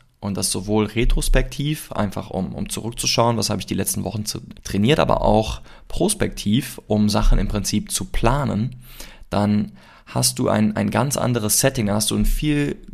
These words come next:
größeren, ähm, systematischen Ansatz im Prinzip, um dein, um dein Training zu gestalten. Denn es ist eine Sache, wenn du sagst, "Okay, so Pi mal Daumen will ich die nächsten Wochen da und da hin", oder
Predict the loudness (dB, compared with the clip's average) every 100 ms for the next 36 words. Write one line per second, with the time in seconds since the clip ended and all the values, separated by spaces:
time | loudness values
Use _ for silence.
0 | -10 -4 0 2 2 0 0 -2 0 -2
1 | -2 -2 -4 -4 -4 -2 -2 0 0 0
2 | -2 -2 0 0 0 -2 -2 -6 -4 -4
3 | -2 -4 -2 -2 0 0 -2 -6 -16 -20
4 | -20 -12 -2 0 0 0 2 2 0 -2
5 | -2 0 0 0 -2 -2 -2 0 0 2
6 | 0 2 2 2 2 2 2 2 0 -2
7 | -6 -2 0 0 -2 0 0 2 2 2
8 | 2 0 0 2 2 2 -2 -2 -2 0
9 | 0 0 -2 0 0 0 2 2 4 4
10 | 2